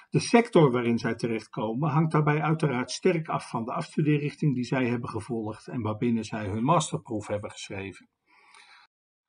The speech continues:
De werkkringen waarin onze afgestudeerden terechtkomen zijn dan ook zeer divers, zoals u ziet op deze slide met wat voorbeelden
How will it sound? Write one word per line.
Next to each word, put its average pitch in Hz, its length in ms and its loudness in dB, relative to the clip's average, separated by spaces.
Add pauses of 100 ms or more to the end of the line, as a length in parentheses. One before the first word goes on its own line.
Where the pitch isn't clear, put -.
(200)
De 127 180 -10
werkkringen 135 800 0
waarin 131 400 2
onze 131 320 -4
afgestudeerden 120 840 -4
terechtkomen 143 840 2
zijn 135 220 0
dan 123 140 0
ook 117 140 -4
zeer 131 280 2
divers, 107 560 -6
zoals 113 260 -2
u 117 80 -2
ziet 185 240 0
op - 120 -4
deze 143 280 2
slide 120 460 -2
met 117 180 -4
wat 101 180 -4
voorbeelden 151 800 4